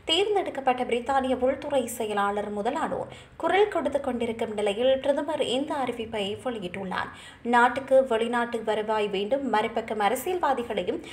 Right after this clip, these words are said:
மக்களையும் திருப்திப்படுத்துவதற்காக புலம்பெயர்தலை கட்டுப்படுத்த வேண்டி வரும் என்ற நெருக்கடி நிலைமை ஏற்பட்டுள்ளது. பிரித்தானியாவில் புலம்பெயர்ந்தோர் எண்ணிக்கை எல்லை மீறி போய்விட்டது. அதனால் சட்டவிரோத புலம்பெயர்ந்தோரை மட்டுமல்ல, சட்டப்படி பிரித்தானியாவுக்கு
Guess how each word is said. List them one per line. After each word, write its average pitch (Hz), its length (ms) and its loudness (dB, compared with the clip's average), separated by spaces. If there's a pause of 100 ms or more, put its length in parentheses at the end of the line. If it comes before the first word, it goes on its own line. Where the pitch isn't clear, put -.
(160)
மக்களையும் 302 600 2
திருப்திப்படுத்துவதற்காக 262 1200 2
புலம்பெயர்தலை 269 680 0
கட்டுப்படுத்த 277 640 -2
வேண்டி 220 300 -2
வரும் 208 240 -2 (320)
என்ற 247 260 2
நெருக்கடி 240 220 4 (220)
நிலைமை 233 460 0
ஏற்பட்டுள்ளது. 196 680 -6 (360)
பிரித்தானியாவில் 240 760 4
புலம்பெயர்ந்தோர் 220 640 2
எண்ணிக்கை 220 520 0
எல்லை 277 280 2
மீறி 240 260 -2
போய்விட்டது. 196 520 0 (120)
அதனால் 233 440 2 (220)
சட்டவிரோத 359 680 4
புலம்பெயர்ந்தோரை 240 840 4
மட்டுமல்ல, 214 480 2
சட்டப்படி 226 540 0
பிரித்தானியாவுக்கு 220 800 2